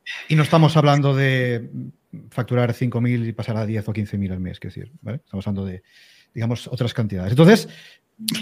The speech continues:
quiero de verdad que seáis muy conscientes de lo que estamos aprendiendo hoy, que de verdad lo tratéis de bajar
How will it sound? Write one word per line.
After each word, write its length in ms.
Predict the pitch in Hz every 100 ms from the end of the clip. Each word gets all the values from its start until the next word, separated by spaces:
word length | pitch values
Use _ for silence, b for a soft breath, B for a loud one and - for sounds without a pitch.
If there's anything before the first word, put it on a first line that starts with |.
| -
quiero 160 | 170 175
de 60 |
verdad 180 | 165 156
que 80 | 170
seáis 240 | 165 156
muy 100 | 156 151
conscientes 840 | 151 - 143 147 165 202 - _ _ _ _ B B B B B
de 180 | 123 131
lo 100 | 123
que 80 |
estamos 340 | 123 - 143 135
aprendiendo 420 | 117 117 117 117
hoy, 100 | 143
que 60 | 135
de 60 |
verdad 260 | 110 104 123
lo 100 | 127
tratéis 280 | 120 107 110
de 60 |
bajar 340 | 113 104 123